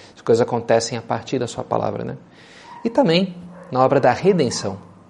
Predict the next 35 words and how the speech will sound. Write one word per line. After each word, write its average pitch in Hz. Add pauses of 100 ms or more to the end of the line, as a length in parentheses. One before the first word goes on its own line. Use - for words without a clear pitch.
(680)
Cristo 104
é 127
a 123
palavra 117
de 98
Deus, 92
o 92
Verbo 101 (360)
se -
fez -
carne. 95 (720)
Ele 101
vai 104
fazer 113
a 113
redenção 117
através 120
da 113
sua 120
palavra, 101 (340)
que 107
é 101
Jesus, 101
que -
é 98
o 98
Verbo 110
encarnado, 101 (420)
é -
o 101
Logos. 104 (1700)
Deus 123
faz, 143
Deus 135
constrói, 135